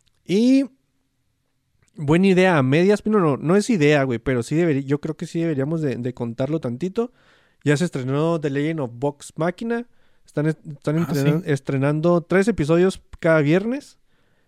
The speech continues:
Speaker 1: Ahora hasta el momento van seis. A mí me tiene muy contento la serie. Sí creo que los dos primeros episodios pueden ahuyentar a la gente.
Speaker 2: Fíjate, la ani-, la animación está bien chida.
Speaker 1: Sí.
Speaker 2: Está muy buena. El pedo,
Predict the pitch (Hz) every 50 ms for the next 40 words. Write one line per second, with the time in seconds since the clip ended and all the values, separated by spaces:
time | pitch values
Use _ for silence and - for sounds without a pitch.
0 | _ _ _ _ _ _ _ - - 123 113 - - 127 123 123 117 127 131 131
1 | 151 139 135 131 131 - - 165 175 214 240 - - _ _ _ _ _ _ _
2 | _ _ - 131 143 160 160 - 170 160 151 151 170 208 208 214 196 175 190 180
3 | 175 202 185 156 - - 185 190 220 233 - - - - 185 196 - - - 160
4 | 156 160 180 214 240 - _ _ _ _ - - 156 147 135 131 127 139 151 -
5 | - 180 175 170 180 196 - 180 - - 120 - 165 175 190 208 214 - - 165
6 | 151 160 160 143 131 120 117 - 139 135 147 139 139 127 - 139 131 135 - -
7 | - _ _ _ _ _ _ _ _ _ _ _ _ _ _ _ _ _ _ _
8 | _ _ _ _ _ _ _ _ _ _ _ _ _ _ _ _ - - 160 -
9 | 254 254 262 254 - - - _ _ _ _ _ _ _ - 143 160 170 180 175
10 | 156 - 147 147 160 160 160 175 220 311 311 - - 330 254 254 285 262 - 180
11 | 147 131 107 - - _ _ _ _ - - - 120 127 165 - _ - 165 170
12 | 202 214 190 147 131 127 120 101 - - _ _ _ _ _ _ _ _ _ _
13 | _ _ _ _ _ _ _ _ _ _ _ _ _ _ _ - 143 139 131 -
14 | - 202 202 214 220 226 -